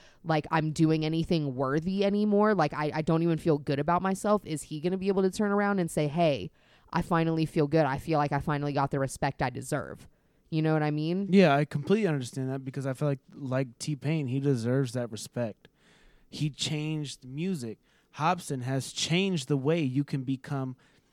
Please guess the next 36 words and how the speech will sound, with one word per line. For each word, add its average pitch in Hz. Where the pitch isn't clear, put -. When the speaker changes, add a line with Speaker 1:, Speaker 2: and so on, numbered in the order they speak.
Speaker 2:
not 139
just 131
a 113
rapper, 123
but 123
own 147
a 120
label, 117
be 151
Speaker 1:
Yeah. 170
Speaker 2:
an 180
amazing 151
artist, 131
be 165
world-renowned 135
because 156
he's 147
doing 147
shows 120
overseas. 110
Speaker 1:
Yep. 160
Speaker 2:
Because 151
he's 147
doing 147
those 127
things. 139
So -
he 139
deserves 143
that 135
respect 127
as 110
well. 120
Because 131
I 139
don't, 151